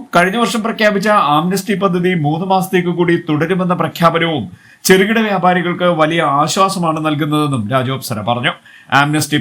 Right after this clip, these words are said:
പദ്ധതി പ്രകാരം ഉയർന്ന സ്ലാബിലെ വ്യവഹാരമുള്ള കുടിശ്ശികയ്ക്ക് അടക്കേണ്ട തുക എഴുപത് ശതമാനത്തിൽ നിന്നും അൻപത് ശതമാനം ആക്കിയതും വ്യവഹാരമില്ലാത്ത മറ്റു കുടിശ്ശികക്കാർക്ക് എൺപത് ശതമാനം എന്നത് അറുപത് ശതമാനം ആക്കിയതും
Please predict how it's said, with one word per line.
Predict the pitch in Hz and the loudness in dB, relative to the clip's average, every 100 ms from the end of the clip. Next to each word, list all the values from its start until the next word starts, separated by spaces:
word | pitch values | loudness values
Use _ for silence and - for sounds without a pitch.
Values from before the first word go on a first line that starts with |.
| 143 | 0
പദ്ധതി | 139 147 147 | -2 -2 -2
പ്രകാരം | 143 147 143 165 175 | 2 2 2 -4 -2
ഉയർന്ന | 143 165 190 202 | 0 0 -2 -2
സ്ലാബിലെ | 190 180 180 185 - 131 | 0 2 0 -2 -2 -2
വ്യവഹാരമുള്ള | 139 156 175 190 180 180 180 | 2 2 2 0 0 -2 -2
കുടിശ്ശികയ്ക്ക് | 170 160 170 170 165 165 - | -2 -4 -4 -4 -2 -4 -2
അടക്കേണ്ട | 135 135 165 151 139 | -2 0 -2 -2 -2
തുക | 151 156 - - - - 147 | 2 2 2 -8 -18 2 4
എഴുപത് | 180 220 247 226 | 4 2 -2 -2
ശതമാനത്തിൽ | 214 208 208 190 185 | 0 2 0 -2 -4
നിന്നും | 180 175 175 175 139 | -2 -2 -2 2 2
അൻപത് | 156 170 190 196 | 2 -2 -2 0
ശതമാനം | 190 185 185 180 175 - 139 | 0 0 2 0 -2 -2 0
ആക്കിയതും | 139 151 165 147 87 _ _ _ _ _ - 147 | 0 0 -2 -2 -6 _ _ _ _ _ -4 0
വ്യവഹാരമില്ലാത്ത | 147 160 185 190 185 185 185 196 180 | 2 4 4 2 0 0 2 0 2
മറ്റു | - - 196 | 0 0 0
കുടിശ്ശികക്കാർക്ക് | 185 180 196 196 202 190 190 160 196 - - 160 | 0 0 -4 0 2 2 2 0 -2 -4 2 2
എൺപത് | 175 190 226 226 | 2 0 0 0
ശതമാനം | 208 202 208 196 | 0 0 0 0
എന്നത് | 196 190 196 - 139 | -4 -2 -2 0 2
അറുപത് | 151 190 214 208 | 2 0 -2 -4
ശതമാനം | 190 190 190 185 | 0 0 2 2
ആക്കിയതും | 180 175 175 | 2 0 0